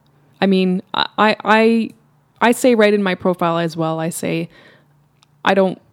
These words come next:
have time to waste, and I'm not really interested in wasting your time either. So let's, let's get to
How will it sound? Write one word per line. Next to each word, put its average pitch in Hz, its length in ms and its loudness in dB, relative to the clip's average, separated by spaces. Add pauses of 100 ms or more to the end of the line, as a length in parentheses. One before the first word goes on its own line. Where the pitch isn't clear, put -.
(160)
have 185 240 -4
time 175 440 -4
to - 140 -4
waste, 170 580 -4 (180)
and 190 180 -2
I'm 202 120 -2
not 196 200 -4
really 208 200 -2
interested 208 360 -4
in 208 120 0
wasting 220 340 0
your 220 180 0
time 165 340 -4
either. 208 400 -6 (180)
So 170 460 -6 (1040)
let's, - 520 -10
let's 208 280 -4
get - 280 -4
to 180 460 -2